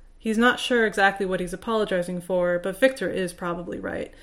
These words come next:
Sal must owe him at least that much. He asks Ben, "What about the people that are left behind when you go into the city?" Ben shrugs. "What about them?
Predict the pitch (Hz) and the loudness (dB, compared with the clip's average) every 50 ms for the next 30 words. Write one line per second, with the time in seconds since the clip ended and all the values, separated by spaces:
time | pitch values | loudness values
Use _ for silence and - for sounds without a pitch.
0 | - - - - - - - - - - 226 214 214 208 196 190 190 - - 202 | -20 -20 -20 -20 -20 -20 -20 -16 -4 0 0 2 2 2 0 -2 -4 -2 0 2
1 | 196 190 190 185 185 180 185 185 202 202 190 - - - 165 160 - - - - | 2 2 2 0 -2 -4 -4 -4 -6 -6 -8 -8 -10 -10 -10 -8 -8 -10 -10 -10
2 | - - - - - - - - _ - - - - - - - - - - - | -10 -10 -12 -12 -12 -16 -20 -20 _ -16 -16 -16 -16 -18 -20 -20 -20 -20 -18 -16
3 | - - - - - - - - _ _ _ _ _ _ - 240 240 240 254 254 | -16 -16 -18 -20 -20 -20 -20 -20 _ _ _ _ _ _ -2 2 4 4 4 4
4 | 254 - - - - - 220 214 208 196 190 180 - - - - - - - _ | 2 -2 -6 -8 -4 -2 0 0 0 -2 -2 -6 -8 -12 -20 -20 -20 -20 -20 _
5 | _ _ _ _ _ - 202 214 262 277 302 277 269 247 - 208 - 254 262 254 | _ _ _ _ _ -4 0 2 4 4 6 6 6 6 4 2 0 0 0 0
6 | - 196 180 196 190 190 190 190 185 185 - - 185 180 208 208 196 185 175 - | 0 -2 -2 -2 -2 0 -2 -2 -4 -4 -6 -8 -6 -4 -2 -2 -2 -2 -2 -4
7 | - - - - - - - 208 208 202 - 208 208 214 220 220 - 180 - 175 | -6 -8 -10 -14 -12 -8 -4 -2 -2 0 0 2 2 2 2 0 -2 -6 -12 -10
8 | 170 - - - - - - - 190 - _ _ _ _ _ _ _ _ _ _ | -10 -8 -10 -10 -10 -10 -12 -14 -14 -18 _ _ _ _ _ _ _ _ _ _
9 | _ _ _ _ _ _ _ - 190 185 185 175 - 208 190 180 190 180 - - | _ _ _ _ _ _ _ -6 -4 -4 -4 -4 -4 -4 -4 -4 -6 -8 -12 -16
10 | - _ _ _ _ _ _ _ _ _ - 190 196 202 - 131 139 277 269 - | -18 _ _ _ _ _ _ _ _ _ -12 -8 -8 -4 -2 0 0 -2 -2 -4
11 | 180 180 175 175 | -6 -6 -6 -8